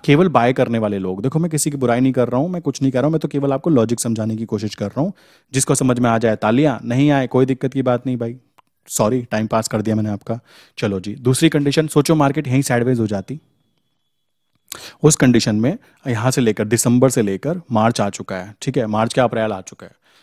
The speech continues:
So, मा-, दिसंबर से अप्रैल तक सोचो मार्केट साइडवेज हो जाती। आप कहते हैं मैंने छः लाख इन्वेस्ट किए थे और छः लाख ही रहने वाले हैं, कोई दिक्कत की बात नहीं।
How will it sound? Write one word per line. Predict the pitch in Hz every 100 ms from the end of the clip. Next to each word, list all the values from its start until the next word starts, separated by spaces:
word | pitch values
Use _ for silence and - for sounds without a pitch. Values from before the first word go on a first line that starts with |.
| _
So, | - 160 147
मा-, | 131 156
दिसंबर | 127 139 143 147
से | 147
अप्रैल | 131 123 131
तक | 113
सोचो | - 123 131
मार्केट | 117 110 -
साइडवेज | 107 110 107
हो | 92
जाती। | 90 - 98 -
आप | 131
कहते | - 123 139
हैं |
मैंने | 139 143
छः | - 117
लाख | 117 113
इन्वेस्ट | 107 110 -
किए | 101 101
थे | 117 127
और | 113
छः | - 113
लाख | 110 104 -
ही | 113
रहने | 98 98
वाले | 95 90 90
हैं, | 104 _ _ _ _ _ _ _ _ -
कोई | 208
दिक्कत | 208 - 180
की | 165
बात | 143 135
नहीं। | 139